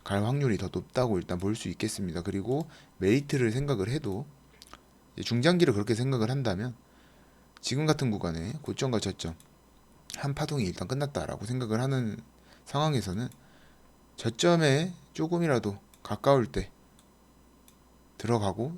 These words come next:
추가 되돌림 욕심 내지 마-, 말고 이제 저배라-, 저배라도 이-, 미리 들어가서 저점에 스탑 걸어두고 추가 되돌림이 나오는지 그냥 진행하는지 지켜보면서 고점 넘기면 이 위에서 상황 보고 분할 익절에 해, 해가면서 계속 홀딩을 하는 게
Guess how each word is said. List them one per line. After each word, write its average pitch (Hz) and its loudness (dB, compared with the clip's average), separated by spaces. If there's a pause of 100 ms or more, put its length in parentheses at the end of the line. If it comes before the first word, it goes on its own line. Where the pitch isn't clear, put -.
(240)
추가 170 0
되돌림 110 2
욕심 95 -2
내지 101 0
마-, 90 -2 (180)
말고 98 0
이제 82 -4
저배라-, 107 2
저배라도 104 2
이-, 76 -4
미리 104 0
들어가서 95 -4 (400)
저점에 90 -4
스탑 - -4
걸어두고 104 -2 (380)
추가 156 0
되돌림이 113 0
나오는지 92 -2 (220)
그냥 113 4
진행하는지 104 -2
지켜보면서 95 -2 (220)
고점 - -4
넘기면 95 -2
이 104 -2
위에서 107 2
상황 135 0
보고 101 -4 (340)
분할 110 6
익절에 101 0
해, 147 0 (100)
해가면서 90 -2
계속 120 -2
홀딩을 143 0
하는 151 -2
게 101 -6